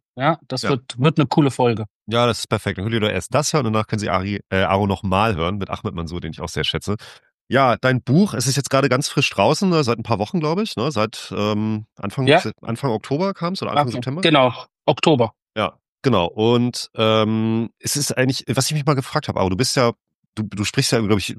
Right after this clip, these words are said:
Speaker 2: acht oder neun oder zehn Sprachen. Du bist ja auch international gut
Speaker 1: Hm.
Speaker 2: vernetzt, ne? Du bist ja auch ein Botschafter, also du bist ja nicht ein Botschafter Israels, aber du hast mir auch mal erzählt,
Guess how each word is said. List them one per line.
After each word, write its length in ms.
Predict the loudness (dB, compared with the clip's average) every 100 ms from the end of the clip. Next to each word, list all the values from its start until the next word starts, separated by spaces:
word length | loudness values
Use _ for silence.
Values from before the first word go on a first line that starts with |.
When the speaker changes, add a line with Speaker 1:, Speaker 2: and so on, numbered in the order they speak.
| -12 -12 -10
Speaker 2:
acht 400 | -4 -4 -2 0
oder 140 | 2
neun 240 | 4 4 2
oder 120 | 0
zehn 220 | 0 -4
Sprachen. 600 | -4 0 2 2 0 -2
Du 80 | -2
bist 180 | -2 0
ja 100 | 2
auch 220 | 0 -2
international 640 | -6 -2 0 0 2 0
gut 140 | 2 2
Speaker 1:
Hm. 60 |
Speaker 2:
vernetzt, 500 | 2 2 2 0 -8 -14 -20 -4
ne? 180 | 2 2
Du 80 | 2
bist 180 | -4 -2
ja 60 |
auch 140 | 0 0
ein 160 | -2 0
Botschafter, 600 | 0 2 -2 2 0 0
also 140 | -6
du 40 | -6
bist 140 | -4
ja 60 | -4
nicht 120 | -4
ein 60 | -4
Botschafter 400 | -4 -2 -2 -2
Israels, 360 | 0 2 2
aber 100 | 0
du 60 | -2
hast 160 | -2
mir 60 | -4
auch 80 | -2
mal 60 | -4
erzählt, 360 | -2 2 2